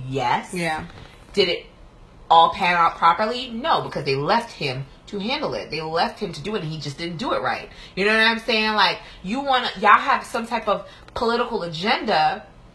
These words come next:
Speaker 1: and y'all not understanding that you gotta do things smooth. Like, if
Speaker 2: Mm-hmm.
Speaker 1: y'all wanted to stir shit up, there was a better way to go about this. So
Speaker 2: Yeah.
Speaker 1: now, he probably won't do any time, but he's gonna be fined heftily. So, Lee Daniels, the daddy got money.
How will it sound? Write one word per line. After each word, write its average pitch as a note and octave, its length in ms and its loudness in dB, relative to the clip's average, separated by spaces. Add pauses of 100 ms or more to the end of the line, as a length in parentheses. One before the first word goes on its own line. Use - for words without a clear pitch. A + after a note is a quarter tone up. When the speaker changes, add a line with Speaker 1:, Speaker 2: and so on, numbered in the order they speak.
(1000)
Speaker 1:
and G#3+ 160 0
y'all B3 160 6
not B3+ 160 2
understanding G#3+ 680 -4
that F#3 260 2 (1700)
you A3+ 140 -6
gotta B3+ 280 0
do A3 140 -6
things G#3 220 -6
smooth. G3 480 -6
Like, B3 240 2
if A#3 60 -6
Speaker 2:
Mm-hmm. - 80 -4
Speaker 1:
y'all C4 240 4
wanted B3+ 260 -4
to G#3+ 240 -4 (160)
stir A3+ 320 -2
shit A3+ 200 -2
up, C4 300 2
there G3+ 100 2
was G3+ 100 -4
a G3 60 -2
better F#3 200 0
way E3+ 80 -4
to D#3+ 80 -10
go D#3 100 -2
about C#3 300 0
this. - 140 -10
So G3 80 -6
Speaker 2:
Yeah. G3 120 2 (120)
Speaker 1:
now, F#3 80 -6 (340)
he E4 260 6
probably D#4+ 300 8
won't A3+ 200 -2
do G#3 120 -4
any D#3+ 140 -8
time, A#3+ 240 4
but E3 80 -6
he's A3+ 180 -8
gonna G3+ 280 -4
be F3 240 -10 (240)
fined F3 360 4 (200)
heftily. - 560 -6 (600)
So, B3+ 300 2
Lee A3 160 -4
Daniels, A#3+ 400 -4
the G3+ 80 -12
daddy D4 320 4
got A3+ 160 6
money. A3 200 -2